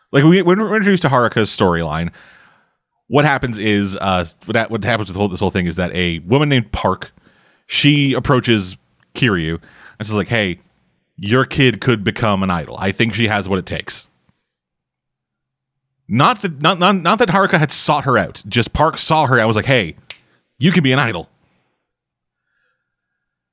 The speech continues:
Kiryu asks, "Why do you, why do you wanna do this?" To which Park responds, "I failed at becoming an idol. She can fulfill my dream."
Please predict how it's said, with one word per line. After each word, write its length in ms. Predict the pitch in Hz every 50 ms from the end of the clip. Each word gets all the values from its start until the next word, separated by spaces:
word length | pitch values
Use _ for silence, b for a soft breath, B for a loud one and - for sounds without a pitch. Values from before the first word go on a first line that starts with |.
| _ _ _ _ _ _ _ _ _ _ _ _ _ _ _ _ -
Kiryu 320 | - 160 185 185 175 170
asks, 320 | 135 135 139 135 - - 127
"Why 260 | 110 110 110 113 123
do 140 | 123 120 127
you, 100 | 110 98
why 160 | 92 98 110
do 60 | 120
you 60 | 120
wanna 120 | 117 117 104
do 140 | 98 87 82
this?" 260 | 90 98 - - - B B B B
To 60 | -
which 140 | 113 110 -
Park 200 | - 151 139 120
responds, 420 | 120 113 - 110 104 104 101 92 b b b b b b b b _ -
"I 140 | 123 139 151
failed 320 | - - - 165 156 143
at 60 | 147 143
becoming 300 | 135 - 143 135 131 127
an 60 | 117
idol. 380 | 110 113 107 98 95 95 92 B B
She 320 | B - - - - 156 160
can 200 | - - 160 143
fulfill 420 | - 147 127 - - 135 123 113
my 260 | 107 107 104 107 101
dream." 480 | 101 95 113 107 92 90 87 80 92 -